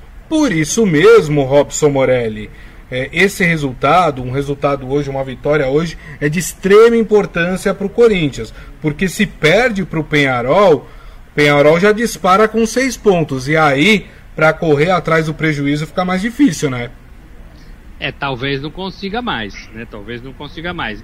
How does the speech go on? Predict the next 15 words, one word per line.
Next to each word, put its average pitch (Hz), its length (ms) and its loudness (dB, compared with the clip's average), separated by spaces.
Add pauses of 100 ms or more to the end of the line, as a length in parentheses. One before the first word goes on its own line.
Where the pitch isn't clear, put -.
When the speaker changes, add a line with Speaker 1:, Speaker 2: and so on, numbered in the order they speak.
Speaker 2:
E 120 80 -14
vai 120 220 -10
bater 127 340 -10
um 160 160 -12
desânimo 143 760 -8
generalizado 139 1000 -6
no 175 120 -10
time. 107 340 -12 (260)
Nós 123 200 -8
brincamos 131 580 -8
aí 127 160 -6
com 135 160 -16
o 135 40 -8
Luan 127 380 -6
Day. 131 440 -4